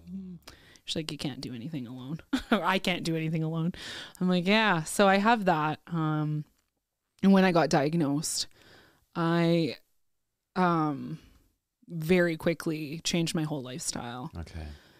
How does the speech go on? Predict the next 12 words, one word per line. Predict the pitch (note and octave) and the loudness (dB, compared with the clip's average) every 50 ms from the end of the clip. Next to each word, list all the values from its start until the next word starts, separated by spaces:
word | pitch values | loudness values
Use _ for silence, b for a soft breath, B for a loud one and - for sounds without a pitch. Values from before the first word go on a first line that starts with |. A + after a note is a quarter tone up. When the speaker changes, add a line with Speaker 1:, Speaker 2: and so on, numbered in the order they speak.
| B B _ | B B _
Speaker 1:
Yeah, | F#3 F3+ F3 F3 F3 D#3+ D#3 D#3 - - | 2 4 4 4 4 2 0 -4 -6 -6
I | D#3+ E3 E3 E3 | -4 -2 0 0
was, | E3 E3+ E3 D#3 - - - | 0 0 -2 -2 -4 -4 -2
um, | F3 E3 D#3 D#3 D#3+ | -2 0 0 0 -2
following | D#3 - - E3+ E3 D#3+ D#3+ E3 | -4 -2 0 2 2 4 4 2
a | D#3+ | 2
diet | D#3 E3+ D#3 D3+ - | 2 0 0 -2 -4
called | - - E3 D#3 D3+ | -4 -4 -4 -2 -2
the | E3 D#3+ | -2 -2
Specific | - - - F3 - - D#3 D#3 D#3+ - | -2 -2 -4 -4 -2 -2 -2 -2 -4 -6
Carbohydrate | - - D#3 D#3 D#3+ D#3+ D#3 F3 E3 D#3+ D#3+ E3+ E3 D3+ - | -4 -2 0 0 2 0 0 0 -2 0 2 0 0 2 0
Diet. | E3+ D#3 E3+ D#3 D#3 E3+ F3+ - | 0 0 0 2 2 2 0 -2